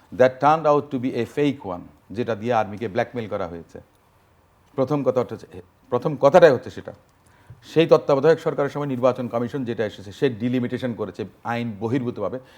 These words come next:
সাংবিধানিক বাধ্যবাধকতা যেটা ছিল আগে, আপনি ডিলিমিটেশন করবেন, তারপরে ভোটার লিস্ট করবেন। তারা ভোটার লিস্ট করে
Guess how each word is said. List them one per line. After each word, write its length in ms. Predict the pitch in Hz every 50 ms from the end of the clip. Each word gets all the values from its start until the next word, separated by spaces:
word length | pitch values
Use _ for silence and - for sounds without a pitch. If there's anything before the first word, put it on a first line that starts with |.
| - - _ _
সাংবিধানিক 1000 | - - 135 135 131 127 127 117 110 131 131 110 123 143 160 170 147 113 92
বাধ্যবাধকতা 680 | 107 120 110 98 98 135 147 151 135 143 135 139 135 131
যেটা 260 | 110 117 107 - 113
ছিল 240 | - - 147 143 135
আগে, 260 | 135 127 131 185 214 - - _ _ _ _ _ _ _ -
আপনি 500 | 135 139 143 139 135 139 156 180 202 185
ডিলিমিটেশন 720 | 127 95 104 143 147 160 156 160 139 156 147 185 185 175
করবেন, 360 | - 180 170 160 202 220 226 - - _ _ _ _
তারপরে 400 | 175 170 165 151 131 156 143 139
ভোটার 240 | 120 139 151 143 131
লিস্ট 200 | 117 117 - -
করবেন। 280 | - 98 82 85 - - _ _ _ _ _ _ _
তারা 180 | - 143 147 143
ভোটার 280 | 107 131 156 214 202
লিস্ট 260 | 196 185 190 196 196 -
করে 300 | - 185 196 226 254